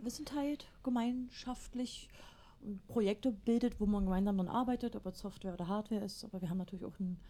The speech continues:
relativ großen Bereich, wo wir uns mit politischen oder gesellschaftspolitischen Themen befassen, weil ja doch die Technik für viele Bereiche, ob es Bildung, Arbeit, Wissen, immer wichtiger ist. Ja, und, äh, die Themen, die uns interessieren, die packen wir an,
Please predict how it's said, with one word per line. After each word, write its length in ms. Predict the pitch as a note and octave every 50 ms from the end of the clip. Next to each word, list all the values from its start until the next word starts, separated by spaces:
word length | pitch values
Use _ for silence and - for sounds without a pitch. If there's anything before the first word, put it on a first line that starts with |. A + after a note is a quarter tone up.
| E3+ D#3+ - - - - - - - - - F#3+ -
relativ 360 | F#3+ G3 G#3 G#3 G#3 G3+ - -
großen 420 | - F#3 G3 A#3+ C4 - C4 A#3+
Bereich, 460 | A#3 G#3 G#3 G#3 G3+ G#3 G#3+ G3 - F#3+ F3 D#3+ D#3+
wo 400 | F3+ F#3+ G3 G3+ G3 F#3+ F#3+ F#3 -
wir 240 | G3 F#3+ F#3+ F#3+ F3+
uns 240 | - F#3 F3+ - -
mit 120 | F#3 -
politischen 640 | - F3+ F#3 F#3+ - C4 - - B3+ A#3+ A#3 A#3
oder 220 | B3+ G3+ F#3 F3 D#3
gesellschaftspolitischen 920 | - D3+ C3+ D3+ E3+ - A3 G#3 G3+ - - G3+ G3+ G#3 G3+ - G#3 G3
Themen 260 | - G3+ G#3 G#3+ G3+
befassen, 420 | G3 F#3 - F#3 F#3 F#3 G3+ F#3+
weil 120 | F#3 F3 F3
ja 100 | F3 E3+
doch 220 | F3 E3 - -
die 80 | - F#3
Technik 480 | - - F#3 - - G#3 G3 F#3 - - - - - - - -
für 120 | - G3+
viele 240 | - - G#3 G3 G3+
Bereiche, 400 | F#3+ F3 D3+ D#3 E3+ G3 F#3 G3
ob 80 | F3 E3+
es 60 | D#3+
Bildung, 440 | - E3+ E3+ F3 F#3 E3+ E3+ E3 -
Arbeit, 520 | - D#3 D#3 F3 F3+ F3 E3 E3 - - - - -
Wissen, 340 | - F#3 - G3 F#3 F#3 E3+ - - - - - - - - -
immer 220 | G3+ G#3 G3 F#3
wichtiger 600 | G3 G#3 - - B3+ A#3+ A#3 A3+ A#3+ A#3 A3 B3 -
ist. 380 | - - - - - - - - - - - - - - - - - - - - -
Ja, 320 | C#4+ D#4+ A#3+ F#3 E3 - - - - - -
und, 480 | - F#3 F#3 G3+ G3 - - - - - -
äh, 200 | G#3 G3 F#3 F#3
die 140 | - G3 F#3
Themen, 260 | - G#3+ G#3+ G#3 G3+
die 80 | F#3+
uns 100 | F#3 E3+
interessieren, 420 | E3+ - F3 - - - C4 D#4 C#4+
die 60 | C4
packen 260 | - G#3 F#3+ F#3 F#3+
wir 100 | F3 E3+
an, 160 | G3+ B3 C#4+